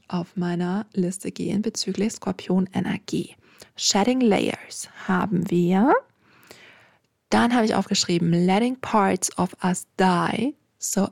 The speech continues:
other parts have space to grow and bloom.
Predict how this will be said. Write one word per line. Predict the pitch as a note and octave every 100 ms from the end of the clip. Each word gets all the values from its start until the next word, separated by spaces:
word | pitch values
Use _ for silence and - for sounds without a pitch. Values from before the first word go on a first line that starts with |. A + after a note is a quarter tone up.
| _ A#3+
other | B3 A#3+
parts | - F3+ E3+ D#3+ E3+ A#3 - -
have | - F3 F3+
space | - - - G3 A#3 -
to | -
grow | F#3 E3+ F3 -
and | F3 F#3+ -
bloom. | F3+ F3+ G3+ G#3 E3+ E3+ F#3+